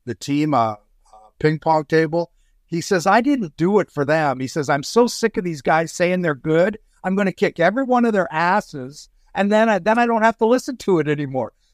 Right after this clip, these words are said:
But that is the way Doug Flutie is in everything he does. He, we were doing testing one day,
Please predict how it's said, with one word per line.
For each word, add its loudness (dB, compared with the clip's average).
But -4
that 4
is 2
the -4
way 2
Doug 0
Flutie -2
is 0
in -4
everything 0
he -4
does. -2
He, 0
we 0
were 0
doing 2
testing -2
one 0
day, 0